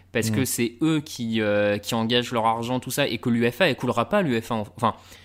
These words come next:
Speaker 2: Bah non, non.
Speaker 1: et que l'uefa, sans les clubs, n'est rien non plus. Donc, euh, à un moment, je peux comprendre que les clubs aient envie de dire à l'uefa, euh, « Salut, nous, on veut récupérer plus d'argent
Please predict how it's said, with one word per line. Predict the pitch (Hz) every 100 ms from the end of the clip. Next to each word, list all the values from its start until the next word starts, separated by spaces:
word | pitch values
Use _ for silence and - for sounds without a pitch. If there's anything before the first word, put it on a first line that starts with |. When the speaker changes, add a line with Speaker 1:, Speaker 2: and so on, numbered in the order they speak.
| - -
Speaker 2:
Bah | 95
non, | 117
non. | 143 110 131
Speaker 1:
et | 113
que | -
l'uefa, | 127 120 180
sans | - 120
les | 113
clubs, | 175 160
n'est | 117 107
rien | 117
non | 127 139
plus. | - 190
Donc, | 139 120
euh, | 123 113
à | -
un | 110
moment, | 131 175
je | 131
peux | 117 151
comprendre | 143 143 185 185
que | 131
les | 117
clubs | 160 160
aient |
envie | 113 110
de | 120
dire | 139
à | 120
l'uefa, | 113 113 175 -
euh, « | - 110 107
Salut, | - 120 180
nous, | 143 123
on | 151
veut | 127 117
récupérer | 117 117 117 123
plus | 113 165 139
d'argent | 127 123 123 151 185